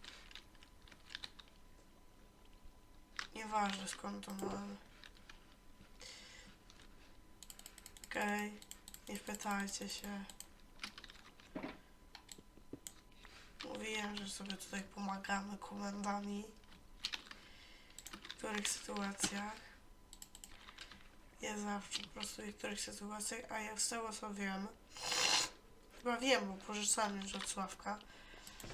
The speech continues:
Ja mu oczywiście oddaję. Yy,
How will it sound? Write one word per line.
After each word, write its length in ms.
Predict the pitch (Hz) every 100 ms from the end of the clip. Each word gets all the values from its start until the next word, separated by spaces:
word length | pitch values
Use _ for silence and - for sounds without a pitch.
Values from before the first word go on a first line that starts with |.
| - -
Ja 120 | 233 220
mu 80 |
oczywiście 480 | 220 - 208 - -
oddaję. 420 | 202 196 196 196 196 202 - - - - - - - - -
Yy, 60 | -